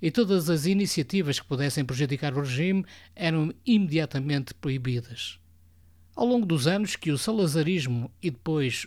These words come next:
o marcelismo dominaram a comunicação social, a rádio revelou-se um aparelho técnico e discursivo ao serviço dos interesses de poder e um instrumento para a legitimação da ditadura.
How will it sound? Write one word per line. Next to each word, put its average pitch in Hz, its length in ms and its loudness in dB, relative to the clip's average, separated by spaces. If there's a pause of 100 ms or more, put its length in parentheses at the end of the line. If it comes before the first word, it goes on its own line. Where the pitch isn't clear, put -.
o 175 100 -2
marcelismo 147 920 -2 (320)
dominaram 135 440 0
a 123 40 -2
comunicação 143 500 -2
social, 139 580 -2 (480)
a 208 80 0
rádio 202 340 2
revelou-se 170 600 0
um 175 60 0
aparelho 170 500 -2 (180)
técnico 175 640 -6
e 185 80 -4
discursivo 147 760 -2 (360)
ao 127 180 -2
serviço 151 460 -2
dos 139 140 -2
interesses 143 460 -2
de 147 100 -6
poder 147 580 0 (300)
e 196 100 2
um 233 60 6
instrumento 208 580 0
para 185 220 -4
a 185 40 0
legitimação 180 800 0
da 127 120 -2
ditadura. 120 680 -2